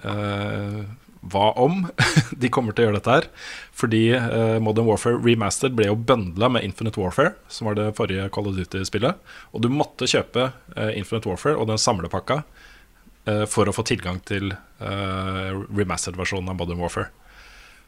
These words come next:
Og det har jo skapt masse, masse kontroverser. Eh, utrolig mange mennesker som har følt seg presset til å bruke masse penger på å kjøpe et spill.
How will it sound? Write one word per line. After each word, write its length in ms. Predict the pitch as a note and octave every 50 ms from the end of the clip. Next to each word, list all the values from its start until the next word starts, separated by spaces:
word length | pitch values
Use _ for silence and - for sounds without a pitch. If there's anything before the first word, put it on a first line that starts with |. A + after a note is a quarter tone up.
| _ - -
Og 120 | - B2+
det 160 | A2+ B2 B2+ A#2+
har 120 | C#3+ C3+
jo 40 | C3+
skapt 420 | - - - - - - - - D3+
masse, 460 | D3 D3+ D#3 E3 E3+ F3 - - D3+ C#3
masse 180 | B2+ - -
kontroverser. 560 | A#2 B2 A2+ A2+ A#2 A2+ G2+ - - D3 B2+ - - - F3 -
Eh, 360 | - B2+ B2 B2 B2 A#2+ B2 - - C#3+
utrolig 400 | - - - B2+ A#2 A2+ B2 B2+
mange 200 | C3 B2+ A2+ A2+
mennesker 320 | A#2+ G#2+ F#2 - - - -
som 140 | - A#2+ A#2
har 60 | A2
følt 220 | - A2 F#2 -
seg 180 | - - A2+ A2+ - -
presset 420 | - A#2+ A2+ - - - C3 D3 -
til 100 | - A2+
å 100 | A2+ A2+
bruke 400 | A#2 A2+ G2 - - - G#2+ A2
masse 280 | B2 C3 B2+ - -
penger 300 | G#2 A#2+ A2 G2 G2 G#2+ G#2+
på 120 | - A2+
å 80 | G#2+ -
kjøpe 240 | A2+ F#2+ - - F#2+
et 100 | - -
spill. 320 | - - - E3 A#3